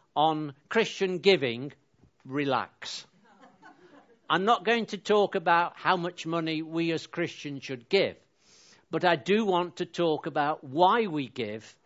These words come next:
and what we should do, and the bigger reason why Paul wanted to help the church in Jerusalem, an issue very dear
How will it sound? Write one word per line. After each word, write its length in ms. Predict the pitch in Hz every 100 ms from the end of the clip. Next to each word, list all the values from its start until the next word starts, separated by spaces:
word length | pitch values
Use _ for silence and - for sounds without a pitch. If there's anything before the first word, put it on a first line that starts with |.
| - - _ -
and 220 | 151 151
what 460 | 135 156 175 175 -
we 120 | 156
should 240 | 156 151 -
do, 340 | 156 110 95
and 100 | 151
the 60 | 165
bigger 300 | 151 214 226
reason 500 | 196 175 156 175 170 - _
why 240 | 147 143
Paul 640 | 143 - 226 190 127 135 - _
wanted 380 | 151 156 165 156
to 80 | 156
help 300 | 160 147 -
the 100 | 170
church 540 | - 196 160 156 - _
in 240 | - 175 151
Jerusalem, 840 | 170 170 165 - - 117 98 98 _ _ -
an 140 | 160
issue 480 | 180 - 160 151 156 - _ 147
very 400 | 113 180 170 156
dear 420 | 160 151 143